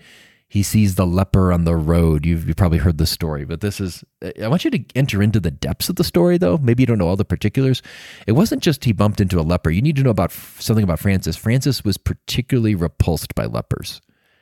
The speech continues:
Like, this was something really, really hard for him. And,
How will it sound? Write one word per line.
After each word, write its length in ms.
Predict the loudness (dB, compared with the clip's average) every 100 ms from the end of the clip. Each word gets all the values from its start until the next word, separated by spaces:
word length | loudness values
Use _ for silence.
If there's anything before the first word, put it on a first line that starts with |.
| _ _ _ _ -2
Like, 100 | 2
this 160 | 4
was 120 | 4
something 420 | 2 2 0 -4 -6
really, 540 | -2 0 0 0 -2
really 280 | -2 -4 -4
hard 340 | -4 -4 -6
for 140 | -8 -8
him. 320 | -6 -6 -10 _ _ _
And, 320 | -4 -2 -4